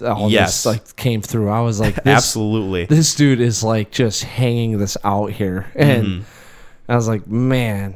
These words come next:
Speaker 1: you know, a lot of it was beautiful though.
Speaker 2: I,
Speaker 1: Like, that
Speaker 2: I
Speaker 1: rustic
Speaker 2: loved,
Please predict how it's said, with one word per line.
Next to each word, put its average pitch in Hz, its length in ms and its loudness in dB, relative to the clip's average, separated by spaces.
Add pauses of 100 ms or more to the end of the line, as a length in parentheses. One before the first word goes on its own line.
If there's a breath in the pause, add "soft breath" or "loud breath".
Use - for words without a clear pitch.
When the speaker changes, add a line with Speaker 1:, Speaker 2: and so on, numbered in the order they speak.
(100)
Speaker 1:
you 135 100 -2
know, 120 180 2
a 120 140 -2
lot 139 440 4
of 123 100 -6
it 110 100 -8
was 101 180 -6
beautiful 117 720 -2
though. 95 380 -4
Speaker 2:
I, - 140 -6
Speaker 1:
Like, 113 240 0 (320 loud breath)
that 143 500 2
Speaker 2:
I 123 40 -12
Speaker 1:
rustic 117 560 4
Speaker 2:
loved, 98 540 0